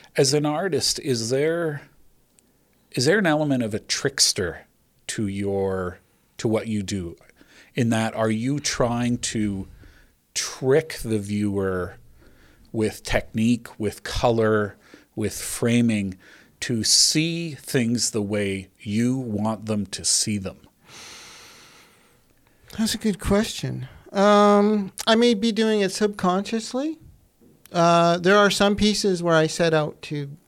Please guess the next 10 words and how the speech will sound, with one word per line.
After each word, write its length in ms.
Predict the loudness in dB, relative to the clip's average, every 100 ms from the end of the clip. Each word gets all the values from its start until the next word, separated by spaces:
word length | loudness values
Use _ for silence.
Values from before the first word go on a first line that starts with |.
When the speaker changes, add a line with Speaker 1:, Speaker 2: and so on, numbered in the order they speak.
| -16
Speaker 2:
to, 300 | -12 -10 -12 _ -16
to, 520 | -12 -10 -10 -10 -14 -16 -20 -20 -20 _
to 180 | -4 -4
send 240 | -2 -4 -4
a 40 |
message, 560 | -6 -8 -10 -16 -20 -18 -6
for 140 | -4
sure, 380 | -2 -6 -10 -16 _ _
right? 240 | -14 -14 -14
Um, 300 | -14 -12 -14